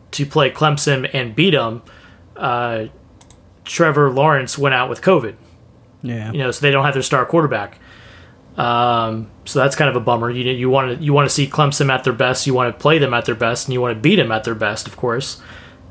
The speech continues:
Speaker 1: And now we have the A C C championship game to come up to finish out the conference. A-, again, how's, how's it fair if, let's say, we lose in the A C C championship game and they don't put us into the playoffs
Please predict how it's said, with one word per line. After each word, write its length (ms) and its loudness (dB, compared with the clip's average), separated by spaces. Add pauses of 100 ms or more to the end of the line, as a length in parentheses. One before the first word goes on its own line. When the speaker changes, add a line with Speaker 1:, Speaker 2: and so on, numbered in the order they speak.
(160)
Speaker 1:
And 600 -2
now 220 2
we 120 4
have 160 0
the 160 4
A 40 4
C 140 -4
C 160 -2
championship 540 0
game 340 -2 (100)
to 120 0
come 220 -2
up 160 -2
to 60 -10
finish 320 -4
out 200 0
the 40 -8
conference. 640 -2 (1040)
A-, 180 -2
again, 280 2
how's, 400 0
how's 260 2
it 100 2
fair 260 4
if, 220 0
let's 160 2
say, 140 4
we 180 2
lose 300 2
in 80 -2
the 60 4
A 80 6
C 140 -4
C 120 -8
championship 580 0
game 300 -2
and 120 -4
they 120 0
don't 380 0
put 180 2
us 160 0
into 220 -4
the 80 -6
playoffs 720 0